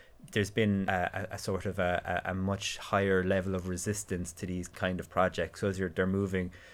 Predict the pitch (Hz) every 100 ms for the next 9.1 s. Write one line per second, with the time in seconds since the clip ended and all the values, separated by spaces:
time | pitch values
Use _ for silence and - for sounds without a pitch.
0 | - - 107 98 90 - - 98 92 -
1 | 90 90 85 82 92 92 92 95 90 92
2 | 92 90 87 85 82 - 90 90 87 87
3 | 87 90 87 - - - 87 85 92 90
4 | 92 85 - - - - - 87 85 -
5 | 98 95 98 98 92 87 95 90 - _
6 | - 98 101 98 - 98 95 87 92 92
7 | - 101 98 95 92 101 - - 98 90
8 | - 95 92 - 92 90 87 90 87 87